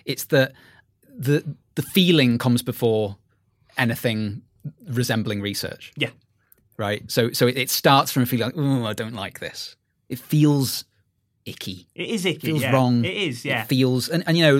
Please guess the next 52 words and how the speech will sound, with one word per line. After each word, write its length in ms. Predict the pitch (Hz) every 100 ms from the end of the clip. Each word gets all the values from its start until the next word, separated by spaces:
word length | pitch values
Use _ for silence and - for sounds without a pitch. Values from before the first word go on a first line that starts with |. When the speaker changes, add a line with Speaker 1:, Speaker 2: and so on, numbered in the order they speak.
| 139
Speaker 1:
like 140 | 135
with 80 | 135
the 60 |
video 280 | 123 120 117
nasties 560 | 107 107 - 117 110 104
or, 320 | 107 107 110
or, 160 | 113 107
like, 180 | 104 110
other 160 | 117 110
kind 160 | 110
of 60 | 101
panics, 320 | 110 107 -
like, 120 | 98 - -
you 240 | - -
know, 140 | 127 120 - _ _ _ - - 156 - _ _ -
what 280 | 147 151
might 220 | 151 135 135
this 180 | 131
be 120 | - 131
doing? 280 | 131 127
Imagine 300 | 120 147 175
if 60 | 139
a 60 | 143
kid 280 | - 156
saw 220 | - - 117
this. 380 | 113 - - - - - - - _
Imagine 320 | 359 151 160 156
if 100 | 160
a 40 |
little 220 | 151 139
girl, 440 | 123 143 143 135 - _ _ _ _ _
like, 320 | 120 117 - - _ - 123
played 260 | 139 135 117
with 140 | 117
this. 400 | 123 110 - -
What 80 | 151
Speaker 2:
Yeah. 60 | 147
Speaker 1:
would 80 | 123
she 120 | 123
get 220 | 117 113
out 180 | 104 107
of, 140 | 101
what 160 | 117 113
would, 200 | 120 - - - -
what 120 | 127
would 100 | 123
she 100 | 127
start 260 | - 117 -
thinking 340 | 127 120 117
about 240 | 113 107
herself? 560 | 107 - 104 95 - _ -
Speaker 2:
Yeah. 200 | 139 117